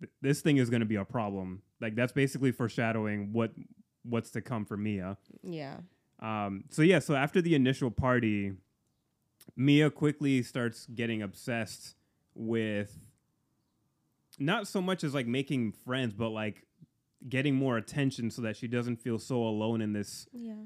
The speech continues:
Speaker 1: anniversary of her mother's death. You know, we see, uh, some instances of her interactions with her father, which is basically no interaction whatsoever.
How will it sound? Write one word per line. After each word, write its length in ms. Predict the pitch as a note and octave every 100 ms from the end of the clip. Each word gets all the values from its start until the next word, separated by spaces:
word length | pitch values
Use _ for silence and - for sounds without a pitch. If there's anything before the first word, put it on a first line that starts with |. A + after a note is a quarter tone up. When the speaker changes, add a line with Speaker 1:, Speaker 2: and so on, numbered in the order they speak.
| G#3+ _ -
Speaker 1:
anniversary 560 | C3+ B2+ B2 B2 C3
of 80 | A2+
her 80 | A2
mother's 360 | A2 G#2+ G2+ F2+
death. 400 | A2+ G#2 F#2+ -
You 120 | A2+
know, 220 | A2 G#2 G2
we 140 | A2 A#2+
see, 280 | - D3 C3
uh, 420 | A2+ A#2 A2 A2 - - _ _ _
some 180 | - C3
instances 600 | C#3 D3 D3 C#3+ C#3 A#2+
of 240 | A#2 G#2+ G2+ - _
her 160 | A#2+ C3
interactions 500 | B2+ C3+ A#2+ A#2 B2+
with 100 | A2
her 80 | G2+
father, 360 | - A#2 A2 G#2
which 200 | G2+ A2+
is 200 | G2+ F#2+
basically 640 | - G#2 A#2+ A#2 A2+ A2
no 260 | G2 A2 A2
interaction 500 | G#2 A2 G#2 G2 G#2
whatsoever. 680 | G#2 - G2+ G#2+ F#2+ F#2